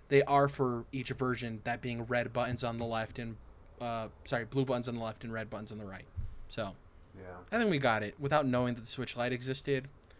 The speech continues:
Speaker 1: I'll give us that one. And like I said, it makes it easier that we all gave the same prediction, so we don't have to worry about, you know, divvying up points and all of that. Now, our final predictions for twenty nineteen.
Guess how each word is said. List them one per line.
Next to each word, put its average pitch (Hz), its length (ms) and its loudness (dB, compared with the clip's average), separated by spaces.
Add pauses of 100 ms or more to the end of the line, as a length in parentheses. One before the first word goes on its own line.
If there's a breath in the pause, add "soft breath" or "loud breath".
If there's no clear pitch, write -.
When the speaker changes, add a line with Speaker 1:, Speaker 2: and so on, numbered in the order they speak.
(160 soft breath)
Speaker 1:
I'll 127 120 0
give 113 160 -2
us 104 100 -6
that 95 220 -8
one. - 140 -16 (920 soft breath)
And 135 140 2
like 147 160 6
I 135 100 -4
said, 127 220 2
it 139 180 0
makes 160 200 0
it 139 100 2
easier 127 260 4
that 117 160 2
we 120 80 2
all 117 240 2 (160)
gave 117 160 -2
the 120 80 -8
same 123 180 -2
prediction, 123 540 0
so 117 140 -4
we 113 60 -2
don't 110 80 -2
have 107 180 -4
to - 80 -4
worry 107 180 2
about, 107 360 -4 (420 soft breath)
you 117 100 -6
know, 104 160 -8 (140)
divvying 110 340 -2
up 95 140 -8
points 107 280 -8
and 98 80 -8
all 95 80 -10
of 95 60 -12
that. 101 180 -10 (880 soft breath)
Now, 131 400 6 (1400)
our 123 120 2
final 202 320 8
predictions 170 420 2
for 151 100 0
twenty 143 280 2
nineteen. 120 460 0